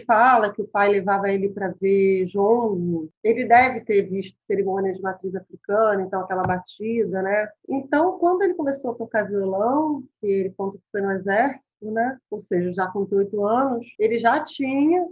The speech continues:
bom, tinha passado pelo seminário, né? Então, canto gregoriano,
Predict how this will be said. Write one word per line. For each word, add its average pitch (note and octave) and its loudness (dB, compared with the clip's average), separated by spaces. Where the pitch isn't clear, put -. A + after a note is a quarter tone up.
bom, B3 4
tinha B3 -4
passado A#3 0
pelo A3 0
seminário, A#3 2
né? A#3 2
Então, A3+ -2
canto A3+ -4
gregoriano, G3+ 0